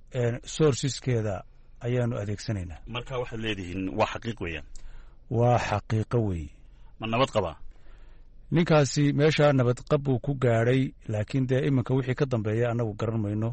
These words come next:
Speaker 1: oo kama war heli karno ama kama mas-uul kama nihin.
Speaker 2: Waa gartay, wasiir. Een, saacad wasiir, adiga waqtigaaga Cabdillahi aad ugu mahadsan. Haddaan su'aal kale ku weydiiyo,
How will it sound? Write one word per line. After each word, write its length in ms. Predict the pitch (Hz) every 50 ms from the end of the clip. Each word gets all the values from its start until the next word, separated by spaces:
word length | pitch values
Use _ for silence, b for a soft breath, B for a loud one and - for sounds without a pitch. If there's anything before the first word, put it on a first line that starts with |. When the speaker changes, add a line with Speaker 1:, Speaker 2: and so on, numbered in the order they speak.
| 117 -
Speaker 1:
oo 100 | 139 107
kama 240 | - - 113 113 113
war 160 | 113 113 110 98
heli 200 | 104 104 98 95
karno 260 | - - 98 107 113
ama 360 | 107 107 110 117 117 117 110
kama 400 | - - 113 127 135 135 135 131
mas-uul 360 | 123 120 113 - - 135 117
kama 200 | - - 110 113
nihin. 260 | 113 104 95 85 82 78 - - -
Speaker 2:
Waa 180 | 110 113 120 104
gartay, 200 | 92 - - 92
wasiir. 180 | 85 - - - B B B B B B B
Een, 140 | 139 - - - - -
saacad 260 | 98 117 143 135 135
wasiir, 200 | 143 127 - 127
adiga 140 | 123 120 117 117
waqtigaaga 320 | - - 127 113 101 98
Cabdillahi 300 | 101 104 101 98 92 107 104
aad 80 | 101
ugu 120 | 101 95 98
mahadsan. 320 | 95 87 85 - - 113 104
Haddaan 180 | 95 113 110
su'aal 220 | - - 101 104 92
kale 140 | - 90 87
ku 120 | - -
weydiiyo, 380 | 80 76 - 80 82 95 104